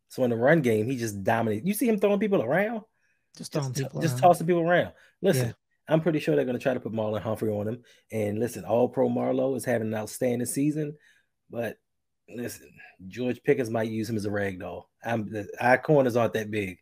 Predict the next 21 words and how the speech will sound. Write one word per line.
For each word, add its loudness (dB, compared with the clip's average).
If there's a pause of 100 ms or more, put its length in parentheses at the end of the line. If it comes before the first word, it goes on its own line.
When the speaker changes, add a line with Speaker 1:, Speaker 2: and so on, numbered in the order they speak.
(340)
Speaker 1:
and -2
don't 0
have 0
that -4
much -6
weight. -6
Um, -2 (960)
Kenny 4
Pickett 4
is 0
the 0
only 6
thing 2
that's 0
stopping 2
him. -2
We 4
should 4
have 2
drafted 4
him -4